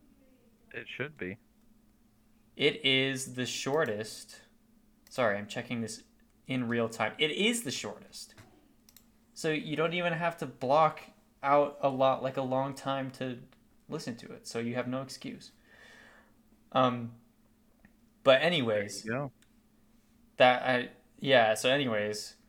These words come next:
Speaker 2: we haven't recorded in a while because,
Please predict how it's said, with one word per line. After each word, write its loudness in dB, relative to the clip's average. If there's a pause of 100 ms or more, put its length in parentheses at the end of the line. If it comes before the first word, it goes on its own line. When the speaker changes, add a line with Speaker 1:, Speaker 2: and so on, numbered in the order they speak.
(260)
Speaker 2:
we -2
haven't 6
recorded 0
in -2
a 0
while 0
because, -4